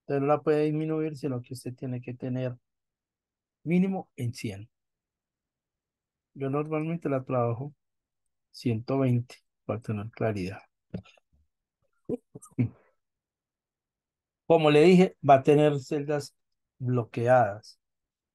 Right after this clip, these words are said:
como celdas que usted puede manejar, ¿cierto? Entonces aquí debe colocar el nombre de la compañía y el nit. Acuérdese que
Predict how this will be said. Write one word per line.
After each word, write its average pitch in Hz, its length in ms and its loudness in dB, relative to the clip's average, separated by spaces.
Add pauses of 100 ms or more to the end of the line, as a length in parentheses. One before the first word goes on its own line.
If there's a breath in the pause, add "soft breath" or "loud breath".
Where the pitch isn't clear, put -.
como 120 240 -6
celdas 123 420 -6
que - 120 -10
usted 113 180 -14
puede 113 220 -8
manejar, 131 500 0 (360)
¿cierto? - 280 -10 (720)
Entonces 143 260 2
aquí 143 180 -2
debe 160 180 2
colocar 139 360 2
el 135 120 -2
nombre 139 240 -2
de 139 60 -2
la 131 120 -2
compañía 123 560 -4
y 160 100 0
el 117 140 -2
nit. 143 340 2 (1300)
Acuérdese 135 520 -4
que 123 320 -2